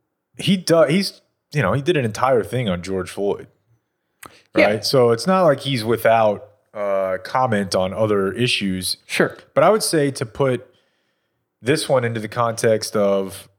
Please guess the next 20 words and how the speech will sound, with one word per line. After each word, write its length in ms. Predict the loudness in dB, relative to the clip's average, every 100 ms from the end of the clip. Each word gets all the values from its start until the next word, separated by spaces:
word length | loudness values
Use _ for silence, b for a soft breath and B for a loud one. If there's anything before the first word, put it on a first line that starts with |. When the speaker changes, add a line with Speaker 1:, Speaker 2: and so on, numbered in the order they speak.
| _
Speaker 1:
what 180 | -4 0
you're 160 | 0
saying 400 | 0 0 0 -2
is, 480 | -4 -4 -4 -8 -10 _ _ _ _ _ _ _ -2
I 80 | 0
think 180 | 0
his 500 | -2 0 2 2 -2
frustration 1080 | -6 -2 0 0 -2 -2 -2 -4 -6 -8 -12 -14
seems 380 | -8 -2 -2 -4
to 80 | -8
be, 440 | -6 -4 -4 -10 -18 _ _ -14
and 120 | -8
he 60 | -8
kinda, 280 | -4 -2 0
like, 200 | 0 -2
hand 300 | -4 -4 -2
waves 340 | -2 -2 -2 -8
at 140 | -8
this, 380 | -6 -6 -6 -8
the, 420 | -6 -4 -4 -8